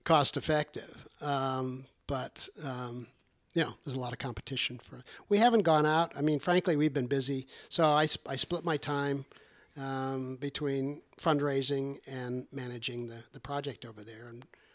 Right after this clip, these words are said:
so we're, you know, we're very lean staffed, um, but, uh, you know, it's working. Now, to, to, to, to scale it up, to take that next step, now you're talking about, uh, uh, more money, obviously. But we're still only talking about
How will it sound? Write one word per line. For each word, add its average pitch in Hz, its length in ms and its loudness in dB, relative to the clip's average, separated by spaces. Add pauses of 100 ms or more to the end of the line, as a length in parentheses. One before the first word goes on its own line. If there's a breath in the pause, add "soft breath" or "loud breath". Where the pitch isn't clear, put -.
(120)
so - 160 -12
we're, 123 160 -6 (160)
you 143 80 -2
know, 113 100 -8
we're 127 140 -6
very 127 300 -4
lean 139 340 2
staffed, 135 640 -4 (200)
um, 120 380 -8
but, 120 440 -8
uh, 123 200 -8 (560)
you 208 60 -4
know, 185 140 -6 (120)
it's 151 160 -6
working. 170 300 -2 (440 soft breath)
Now, 160 200 6
to, 151 180 -4
to, 139 500 0 (200)
to, 151 120 0
to - 160 -6
scale 143 400 0
it 139 80 -6
up, 220 260 6
to 156 80 -8
take 165 220 -2
that 147 160 -4
next 151 240 -2
step, 226 420 2 (200)
now 156 260 2
you're 139 160 2
talking 139 320 -6
about, 131 380 -6
uh, 127 240 -14 (840 soft breath)
uh, 147 200 -10
more 131 260 2
money, 110 340 -6
obviously. - 540 -12 (220)
But 185 120 2
we're 196 100 6
still 262 220 4
only 143 200 4
talking 135 340 -4
about 120 360 -8